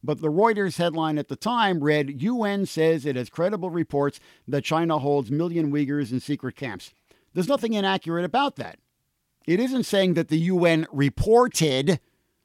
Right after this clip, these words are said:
that China holds a million Uyghurs in secret camps. It's saying that the U N has credible reports.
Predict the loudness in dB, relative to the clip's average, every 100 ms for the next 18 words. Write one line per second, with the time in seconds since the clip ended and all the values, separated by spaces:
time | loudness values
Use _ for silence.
0 | _ -2 -2 2 2 4 2 2 0 0
1 | 0 0 0 0 0 0 -2 0 -2 -2
2 | -4 -6 -4 -6 -6 -4 -2 -2 -4 -2
3 | 0 0 0 -2 -8 _ 0 2 2 2
4 | -2 _ _ 0 2 2 2 0 0 -2
5 | 2 2 2 0 -12